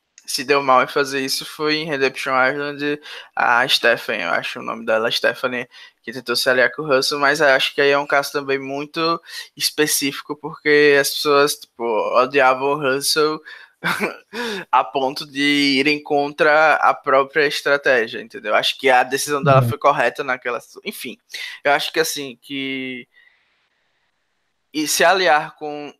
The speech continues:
Speaker 1: um retornante só tem, só traz pos-, po-, pontos positivos, até porque eles são bons nas provas, conhecem mais ou menos as coisas que tem, é, que vão acontecer no programa,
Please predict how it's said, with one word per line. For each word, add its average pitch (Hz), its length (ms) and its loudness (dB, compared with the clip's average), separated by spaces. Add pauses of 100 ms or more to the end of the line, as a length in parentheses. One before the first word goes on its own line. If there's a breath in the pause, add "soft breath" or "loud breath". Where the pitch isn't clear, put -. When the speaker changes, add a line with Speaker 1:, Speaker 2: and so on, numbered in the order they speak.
Speaker 1:
um 139 280 -16
retornante 139 640 -8 (220)
só - 180 -4
tem, 151 280 -10
só 156 180 0
traz 170 240 0
pos-, 196 280 -10 (140)
po-, 147 140 -10
pontos - 280 -8
positivos, 147 500 -6
até 135 160 2
porque 135 180 -2
eles 135 140 -2
são 131 180 -4
bons 127 220 -6
nas 131 180 0
provas, 127 340 0
conhecem 123 420 -2
mais 117 140 0
ou 123 80 -6
menos 123 240 -8
as 131 160 -2
coisas 131 320 -8
que - 220 -20
tem, 123 300 -2 (500 loud breath)
é, 117 480 2
que 127 100 -10
vão 127 140 0
acontecer 127 380 -4
no 120 100 -6
programa, 131 720 -2